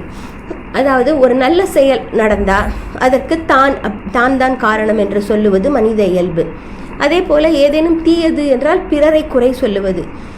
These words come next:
பிறர் தான் என்ற வேறுபாடு காண்பது. இப்படி, இப்படிப்பட்ட வேறுபாடுகளால் எனது அப்படிங்கிற ஆணவம் வருகிறது.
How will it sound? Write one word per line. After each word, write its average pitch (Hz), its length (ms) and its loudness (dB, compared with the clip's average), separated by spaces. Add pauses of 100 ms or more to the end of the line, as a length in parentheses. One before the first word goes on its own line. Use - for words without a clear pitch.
(240)
பிறர் 339 460 2
தான் 277 300 2
என்ற 254 280 2
வேறுபாடு 269 580 2
காண்பது. 190 480 -4 (400)
இப்படி, 262 380 -2 (600)
இப்படிப்பட்ட 311 640 0
வேறுபாடுகளால் 226 1000 2 (440)
எனது 269 460 2 (180)
அப்படிங்கிற 233 540 -2
ஆணவம் 247 400 2
வருகிறது. 190 500 0